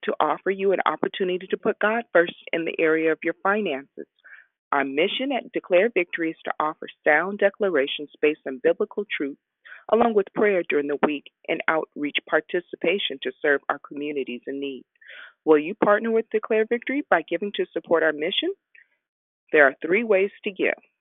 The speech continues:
You can give at declarevictory dot org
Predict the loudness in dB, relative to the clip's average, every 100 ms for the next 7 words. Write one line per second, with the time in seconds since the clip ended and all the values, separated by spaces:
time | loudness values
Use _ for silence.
0 | _ _ _ -20 -20 _ _ -14 -10 -6
1 | -2 0 -2 -4 -6 2 2 4 0 -2
2 | -4 -4 -4 -4 2 4 6 4 0